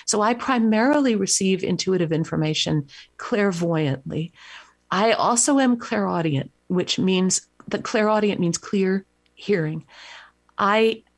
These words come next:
when I am in session with someone, especially with someone who is also clairaudient, and we all have intuitive abilities, whether we know it or not, or work with them or not. Um,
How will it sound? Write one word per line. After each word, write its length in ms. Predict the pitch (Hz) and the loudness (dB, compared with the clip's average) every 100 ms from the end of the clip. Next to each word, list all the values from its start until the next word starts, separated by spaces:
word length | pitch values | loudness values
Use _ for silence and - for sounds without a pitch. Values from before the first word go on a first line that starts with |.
| _ - | _ -4
when 280 | 202 220 | 0 2
I 140 | 240 233 | 2 2
am 200 | 202 196 | 2 2
in 100 | 185 | 0
session 420 | - 294 - 196 | 0 -2 0 0
with 100 | 170 | 0
someone, 560 | - 165 160 160 160 - _ 185 | -2 -2 0 0 -2 -8 _ -4
especially 440 | - 247 240 220 | 0 0 0 0
with 120 | 190 | 0
someone 280 | - 185 165 | 0 0 0
who 240 | 160 190 | 0 0
is 260 | - 156 156 _ | 0 -2 -4 _
also 520 | 269 302 175 139 - _ _ _ | -2 0 -2 -4 -8 _ _ _
clairaudient, 580 | - 151 127 143 254 - - - - - | -6 -4 -2 -2 -4 -6 -20 -20 -18 -4
and 120 | 170 | 0
we 120 | 196 | 2
all 120 | 196 190 | 2 2
have 160 | 180 | 0
intuitive 400 | 180 - 165 147 | 0 0 0 0
abilities, 460 | 151 175 165 156 165 | 0 0 2 2 0
whether 180 | 156 160 | 0 2
we 140 | 156 | 2
know 200 | 156 151 | 0 0
it 80 | 156 | 0
or 60 | |
not, 240 | 147 139 139 | 0 0 0
or 100 | 139 | 0
work 280 | 147 147 147 | 0 -2 -2
with 120 | 139 | -2
them 140 | 135 | -2
or 60 | 131 | 0
not. 300 | 131 131 - - - - - | -2 -4 -6 -20 -18 -20 -6
Um, 420 | 156 151 147 147 | -2 2 2 0